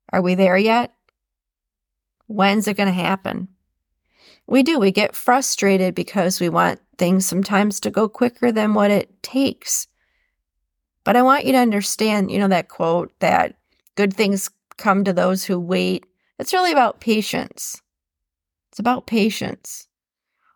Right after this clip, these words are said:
Or time heals all wounds. It's not time that heals all wounds. It's doing the work. But doing the work, we do the work within the space of time.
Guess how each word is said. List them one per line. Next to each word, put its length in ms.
Or 560
time 260
heals 360
all 200
wounds. 320
It's 160
not 180
time 280
that 100
heals 320
all 160
wounds. 480
It's 160
doing 300
the 100
work. 460
But 160
doing 260
the 120
work, 420
we 100
do 180
the 140
work 240
within 240
the 100
space 440
of 100
time. 520